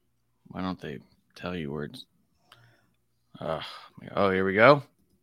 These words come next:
Season twenty-three. Oh my God. How are we doing it this way? Friday. Oh my God, this is for, wait, no, yeah, we're good. Hold on.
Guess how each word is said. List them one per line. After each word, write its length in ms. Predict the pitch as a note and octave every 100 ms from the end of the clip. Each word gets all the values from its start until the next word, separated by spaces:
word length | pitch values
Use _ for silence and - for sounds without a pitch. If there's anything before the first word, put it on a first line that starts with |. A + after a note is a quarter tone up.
| _ _ _ _ _ _ _ _ _ _ _ _ _ -
Season 380 | G2 G2+ F#2+
twenty-three. 1040 | - - G#2+ G#2 - - G#2+ B2 C3 D#3+ - _ _ _ -
Oh 140 | -
my 140 | - -
God. 400 | - - - - _ _ _ _ _ _ _ _ _ _ _ -
How 60 | D2
are 20 |
we 60 | C2
doing 220 | D#2+ D2
it 80 | C2+
this 260 | E2 -
way? 180 | E2 D2 - _
Friday. 420 | F#2+ F2+ F2 E2+ E2+ _ _ _ _ _ _ _ _ _ _ -
Oh 60 | E2
my 100 | D#2
God, 160 | E2+
this 160 | E2 -
is 100 | E2+
for, 200 | - E2+ - _ _ _
wait, 200 | G2+ G2 - -
no, 80 | F#2
yeah, 160 | F2+
we're 140 | E2+ F2
good. 200 | E2+ E2 _ _ -
Hold 200 | F2+ F#2+
on. 180 | F2